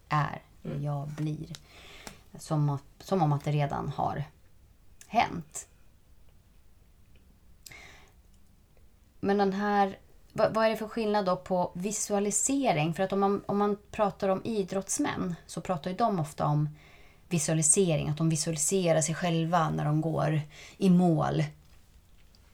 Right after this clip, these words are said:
Speaker 1: Och att det är mental, mental träning för dem. För att om man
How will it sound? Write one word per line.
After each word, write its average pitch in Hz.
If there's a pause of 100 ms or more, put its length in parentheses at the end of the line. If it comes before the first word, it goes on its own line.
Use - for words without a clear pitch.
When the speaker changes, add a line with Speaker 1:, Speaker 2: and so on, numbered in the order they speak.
Speaker 1:
Och 160
att 151 (100)
det 156
är 151
mental, 160 (240)
mental 170
träning 170 (140)
för 208
dem. -
För 170
att 165
om 170
man 170